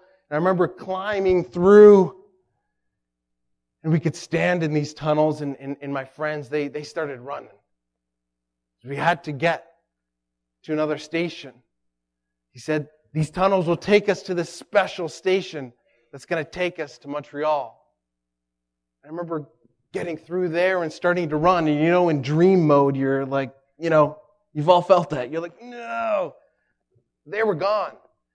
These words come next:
And I remember feeling like, "Wait up. I, I, I, I gotta get there with you." And I couldn't. I just, I just couldn't, couldn't run.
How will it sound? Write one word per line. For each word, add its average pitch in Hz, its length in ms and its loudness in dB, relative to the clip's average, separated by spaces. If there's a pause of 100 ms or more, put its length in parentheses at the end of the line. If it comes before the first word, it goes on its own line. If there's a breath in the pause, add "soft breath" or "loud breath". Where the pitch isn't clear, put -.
(140)
And 151 80 -12
I 180 60 -4
remember 220 300 -2
feeling 233 440 -4 (500)
like, 196 160 -4 (380)
"Wait 302 300 0
up. - 600 6 (420)
I, - 200 -8
I, 202 60 -2
I, 214 220 -6 (300)
I 208 80 0
gotta 302 220 4
get 349 240 4
there 320 160 10
with 220 240 6
you." 180 140 4 (1300)
And 165 100 -14
I 151 40 -12
couldn't. 180 520 0 (260)
I 165 60 -16
just, 190 260 -8 (240)
I 185 60 -10
just 196 220 -10 (160)
couldn't, - 400 -6
couldn't 247 340 -2
run. 196 380 -2